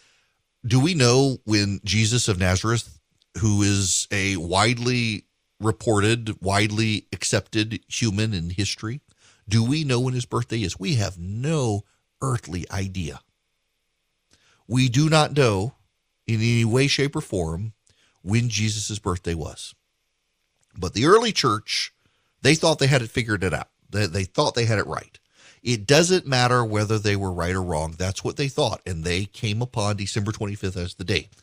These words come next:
They did not do it because of Saturnalia. They did not do it because of Sol Invictus. As so many of us, when we were young, we learned. In fact, it is modern archaeological evidence that shows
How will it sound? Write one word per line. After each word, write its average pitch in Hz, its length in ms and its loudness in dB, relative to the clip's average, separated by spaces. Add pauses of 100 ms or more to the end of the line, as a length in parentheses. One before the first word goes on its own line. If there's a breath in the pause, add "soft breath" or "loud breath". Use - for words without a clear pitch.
(320 soft breath)
They 95 100 -6
did 113 200 -2
not 165 260 4
do 214 220 0
it 117 220 0
because 110 260 -4
of 95 100 -8
Saturnalia. 95 720 -2
They 101 140 -2
did 113 180 -2
not 123 240 2
do 107 180 4
it 113 100 2
because 113 280 -2
of 104 80 -6
Sol 101 220 -2
Invictus. 131 400 -4
As 85 100 -4
so 165 180 2
many 190 120 0
of 170 80 0
us, - 300 -2 (960 soft breath)
when 127 120 4
we 131 120 6
were 147 120 4
young, 117 320 4
we 127 160 0
learned. 160 380 2
In 131 160 2
fact, 123 520 4
it 123 180 0
is 123 240 2
modern 123 500 6
archaeological 135 720 2
evidence 117 400 0
that 107 160 0
shows - 680 -2